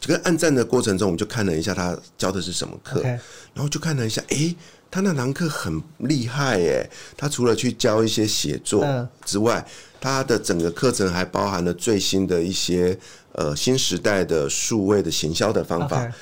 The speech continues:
Speaker 1: 那包含了，呃，录影啊、录音啊，
Speaker 2: 嗯。
Speaker 1: 甚至 podcast 的直播啊。那对于，呃，有点L K K的我来讲，这些东西虽然在过去的工作中都有接触过，
Speaker 2: 嗯。
Speaker 1: 但是坦白说，我们并没有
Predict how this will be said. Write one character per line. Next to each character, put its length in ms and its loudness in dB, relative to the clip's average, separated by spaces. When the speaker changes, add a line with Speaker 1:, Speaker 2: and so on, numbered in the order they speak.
Speaker 1:
那 120 0
包 220 0
含 200 0
了， 260 4
呃， 220 0
录 240 2
影 280 0
啊、 280 0
录 240 0
音 280 0
啊， 220 -2
Speaker 2:
嗯。 100 -10
Speaker 1:
甚 180 0
至 160 -2
podcast 760 -6
的 180 -4
直 320 -4
播 280 0
啊。 220 -2
那 120 -2
对 220 2
于， 280 0
呃， 260 0
有 140 2
点 220 2
L 220 4
K 180 2
K 180 4
的 100 4
我 140 4
来 180 2
讲， 280 0
这 120 -2
些 140 0
东 180 2
西 280 0
虽 160 0
然 180 4
在 200 2
过 180 -2
去 160 -2
的 140 2
工 240 0
作 160 2
中 200 0
都 140 -2
有 100 0
接 160 -4
触 160 -8
过， 280 0
Speaker 2:
嗯。 320 -6
Speaker 1:
但 120 -4
是 120 -4
坦 160 -6
白 140 -6
说， 160 -4
我 40 -2
们 160 -4
并 160 -4
没 140 0
有 120 -2